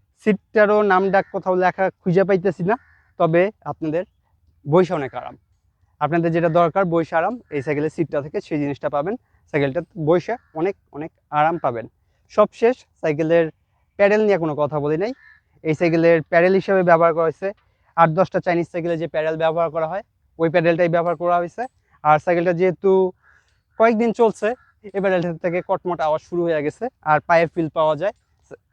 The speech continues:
সাইকেলটা যে ভাইব্রেট করতেছে প্যাডেল থেকে, প্যাডেল থেকেও ভাইব্রেট করে এই সাইকেলটার,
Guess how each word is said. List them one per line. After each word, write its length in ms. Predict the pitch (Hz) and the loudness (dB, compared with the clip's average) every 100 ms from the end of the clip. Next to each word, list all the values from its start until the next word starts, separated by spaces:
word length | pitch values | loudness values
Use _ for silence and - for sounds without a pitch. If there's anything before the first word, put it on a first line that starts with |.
| - | -4
সাইকেলটা 300 | 156 147 147 | 0 0 0
যে 60 | 147 131 | -2 -2
ভাইব্রেট 320 | 139 139 147 _ | -4 -4 -6 _
করতেছে 340 | 180 - 170 127 156 | -10 -6 -8 -6 -4
প্যাডেল 220 | 156 156 147 | -2 -2 -4
থেকে, 180 | 120 123 _ _ _ _ | -8 -12 _ _ _ _
প্যাডেল 220 | 170 175 180 | 4 4 4
থেকেও 160 | 208 190 | 2 2
ভাইব্রেট 240 | 185 190 - | 2 0 0
করে 140 | 196 233 - 160 | 0 0 -4 -6
এই 60 | 147 | -2
সাইকেলটার, 400 | 180 180 180 | 0 2 2